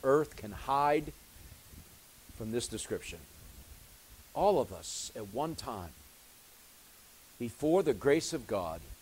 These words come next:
were dead in our sin, rebellious to the core, desperately wicked. Yes, you were. You may not have exercised the d-, depths of your depravity. God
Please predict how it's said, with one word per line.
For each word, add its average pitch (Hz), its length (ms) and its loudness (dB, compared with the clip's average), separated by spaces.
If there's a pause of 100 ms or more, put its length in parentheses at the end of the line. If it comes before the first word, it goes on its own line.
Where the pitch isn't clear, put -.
were 113 140 -2 (240)
dead 151 260 4
in 165 120 -2
our 147 100 -4
sin, - 220 -6 (1300)
rebellious 160 640 10
to - 80 2
the 139 80 0
core, 101 480 0 (720)
desperately 185 680 12
wicked. 123 420 6 (280)
Yes, 190 560 8
you 196 260 2
were. 139 460 8 (2000)
You 123 100 0
may 120 160 2
not 123 220 4
have 117 140 -2
exercised 165 840 4
the 113 100 -6
d-, 104 260 -4 (160)
depths 135 320 4
of 127 120 0
your 156 120 0
depravity. 165 680 2
God 139 380 4